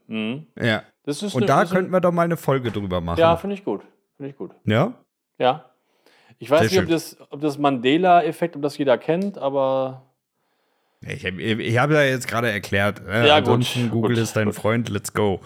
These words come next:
Speaker 1: Ja, okay.
Speaker 2: So, wie,
Speaker 1: Ja.
Speaker 2: wie nennen wir denn unsere Folge heute?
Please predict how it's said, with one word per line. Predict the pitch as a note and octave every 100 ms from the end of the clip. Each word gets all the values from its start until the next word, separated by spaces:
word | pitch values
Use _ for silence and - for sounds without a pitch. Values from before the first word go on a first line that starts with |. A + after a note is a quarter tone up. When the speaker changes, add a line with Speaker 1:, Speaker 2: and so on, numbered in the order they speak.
| - -
Speaker 1:
Ja, | B2+ A2+ -
okay. | B2+
Speaker 2:
So, | C3+ G2+ F#2+
wie, | A#2+ - - -
Speaker 1:
Ja. | F3+ B2
Speaker 2:
wie | C3+
nennen | E3 F#3
wir | F#3+
denn | E3 E3
unsere | E3 D3
Folge | - F#3+ C3+
heute? | G2+ G2+ G2